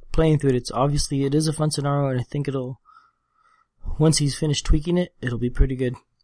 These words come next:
I look forward to trying it more. And oh, that reminds me, I was supposed to tell you about Telangard's Geek List. I should have mentioned this in the news or earlier on in the show. He has created a geek list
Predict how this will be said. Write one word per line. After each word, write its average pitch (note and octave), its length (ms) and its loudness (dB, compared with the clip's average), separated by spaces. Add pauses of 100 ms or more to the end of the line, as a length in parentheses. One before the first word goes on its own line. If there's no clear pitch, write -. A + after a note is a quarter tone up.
(800)
I C3 80 2
look C#3 160 4
forward C3 220 0
to A#2 60 -10
trying C3 220 -2
it A#2 80 -6
more. B2+ 280 -2 (600)
And D3+ 200 0
oh, E3 180 8
that D3+ 180 8
reminds F3 460 6
me, A#2 120 -2
I E3+ 120 2
was F#3 160 0
supposed C3+ 260 0
to - 160 -10
tell A#3+ 180 0
you F#3 140 4
about B2 320 0 (500)
Telangard's C3+ 840 0
Geek B3 240 -2
List. - 380 -4 (960)
I F2+ 140 -6
should D3 180 -2
have C#3+ 100 2
mentioned C#3+ 300 2
this C3+ 140 -4
in C3+ 100 0
the C3+ 60 2
news D#3 340 4
or B2+ 80 0
earlier C3+ 320 2
on C3 120 0
in B2+ 80 -2
the B2+ 60 -4
show. D#3 340 -2 (800)
He F3 200 6
has G3 200 6
created F#3+ 340 2
a D3 100 4
geek G3+ 320 -2
list D#3 340 2